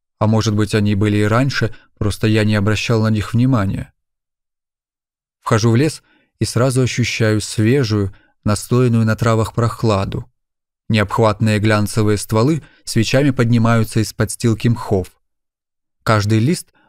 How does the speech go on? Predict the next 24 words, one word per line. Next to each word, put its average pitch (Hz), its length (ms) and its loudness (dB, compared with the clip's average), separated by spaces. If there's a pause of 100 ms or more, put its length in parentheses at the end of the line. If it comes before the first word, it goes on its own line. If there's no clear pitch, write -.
(140)
окрашен 131 420 0
в 110 60 -4
два 113 200 2
цвета. - 520 -4 (400)
Верхняя 101 480 0
часть 101 320 -2
в 101 60 -2
зеленый, 107 580 0 (460)
нижняя 113 440 2
в 107 60 0
желтый. 101 560 -2 (720)
Они 104 260 2
играют 104 380 2
на 107 120 2
ветру, 123 340 0
словно 117 420 0
блесны 110 500 0
в 92 60 -2
водном 104 340 0
потоке. 101 640 -4 (1500)
По 104 100 0
стволам 104 420 0
взбираются 101 640 0
розовые, 113 600 0